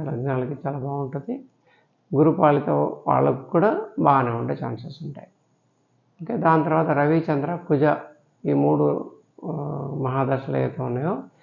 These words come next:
గురుపాలిత లగ్నాలకి యోగిస్తాయి, శనిపాలిత యోగ లగ్నాలకి అంతగా యోగించకపోవచ్చు, but దాని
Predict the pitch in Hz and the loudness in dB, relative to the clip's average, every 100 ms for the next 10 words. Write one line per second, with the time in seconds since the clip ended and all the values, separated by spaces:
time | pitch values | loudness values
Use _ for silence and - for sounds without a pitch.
0 | _ _ _ _ - 151 165 165 156 147 | _ _ _ _ 2 4 6 6 4 4
1 | 151 127 139 139 - 208 - - 135 123 | -2 0 0 -2 -2 -4 -2 0 2 2
2 | 127 - 147 202 247 _ _ _ _ _ | 0 -4 -8 -8 -10 _ _ _ _ _
3 | 160 160 165 170 160 180 160 135 135 160 | 0 2 0 -2 -4 -4 -2 -2 -4 -6
4 | 262 254 143 127 127 123 185 226 - _ | -6 -4 -2 0 0 -2 -4 -8 -10 _
5 | _ - 123 147 135 123 120 117 131 131 | _ -2 0 2 4 4 4 2 0 -6
6 | - 151 131 131 226 240 175 - - _ | -6 0 0 0 0 4 2 2 -12 _
7 | _ _ _ _ _ 165 151 | _ _ _ _ _ 2 4